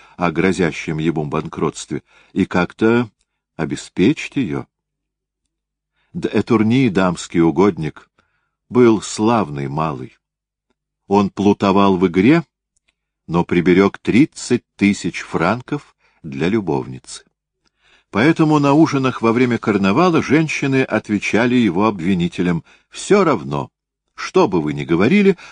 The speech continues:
а Жорж был славный малый. У него были хорошие манеры, он заслуживал лучшей участи". Эти девицы издеваются над законами, они обожают известную деликатность,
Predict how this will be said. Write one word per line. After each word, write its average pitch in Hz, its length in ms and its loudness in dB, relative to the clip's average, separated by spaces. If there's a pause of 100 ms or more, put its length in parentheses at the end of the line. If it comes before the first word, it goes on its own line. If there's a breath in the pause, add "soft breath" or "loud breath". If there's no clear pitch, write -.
(140 loud breath)
а 139 220 0
Жорж 170 480 0
был 139 240 0
славный 98 640 -6
малый. 76 380 -8 (400)
У 90 80 -4
него 87 220 4
были 87 200 4
хорошие 98 640 2
манеры, 135 480 -2 (260 soft breath)
он 78 200 -4
заслуживал 127 800 -2 (180 soft breath)
лучшей 92 640 -4
участи". - 600 -6 (1800)
Эти 107 260 2
девицы 104 540 2
издеваются 92 680 -2
над 87 180 -4
законами, 85 580 -2 (400 soft breath)
они 82 200 -2
обожают 85 520 0
известную 82 560 -2
деликатность, - 840 -6